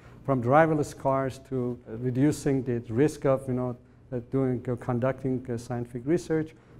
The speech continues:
to, you know, medicine and, uh, helping the, the communities to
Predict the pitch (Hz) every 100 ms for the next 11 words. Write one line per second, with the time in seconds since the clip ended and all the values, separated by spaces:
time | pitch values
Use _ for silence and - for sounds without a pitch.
0 | - - 196 196 - 147 139 135 151 156
1 | - 147 143 139 - - 135 131 131 123
2 | - 131 127 123 147 147 147 139 127 127
3 | 127 127 123 120 123 123 - 135 160 156
4 | 160 117 - - 120 120